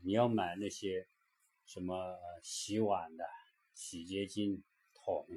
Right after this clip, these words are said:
什么乱七八糟的，都是在超市里啊。所以呢，基本上大家都是开车，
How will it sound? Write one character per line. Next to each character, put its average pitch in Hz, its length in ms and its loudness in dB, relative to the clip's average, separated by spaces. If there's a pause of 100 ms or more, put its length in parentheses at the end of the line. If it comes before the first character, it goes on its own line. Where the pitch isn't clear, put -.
(220)
什 82 140 -12
么 85 120 -6
乱 107 180 2
七 92 60 -8
八 87 140 -6
糟 87 100 -10
的， 80 60 -14 (180)
都 127 100 -2
是 127 120 -12
在 113 140 -2
超 85 240 -6
市 - 160 -18
里 85 60 -20 (840)
啊。 87 80 -14
所 104 200 2
以 104 80 6
呢， 82 160 0
基 - 180 -12
本 90 120 -6
上 80 100 -6
大 87 120 -6
家 85 80 -8
都 80 120 -16
是 - 140 -18
开 - 180 -10
车， 120 300 -4